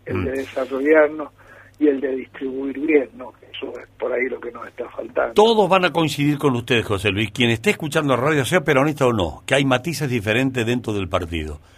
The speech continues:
Speaker 2: Lo que nunca se vio, esta guerra retórica.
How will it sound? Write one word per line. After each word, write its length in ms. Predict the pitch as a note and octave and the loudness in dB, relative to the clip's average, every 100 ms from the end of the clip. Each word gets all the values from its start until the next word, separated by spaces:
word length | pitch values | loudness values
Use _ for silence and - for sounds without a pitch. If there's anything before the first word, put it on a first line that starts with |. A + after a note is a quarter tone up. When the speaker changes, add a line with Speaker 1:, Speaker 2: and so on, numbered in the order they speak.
| - - - | -20 -20 -6
Speaker 2:
Lo 360 | A2+ B2 D3 D3 | 0 4 4 4
que 120 | D3 | 0
nunca 340 | E3+ A3+ A#3+ | 2 2 0
se 180 | F#3+ F3 | 0 0
vio, 320 | E3 E3+ F3 - | 2 0 0 -4
esta 260 | D#3 D3 | -4 0
guerra 280 | B2+ D#3 D3 | 0 0 -2
retórica. 600 | A2+ A#2+ C#3+ F#2+ D#2 - | -4 -2 0 -2 -4 -12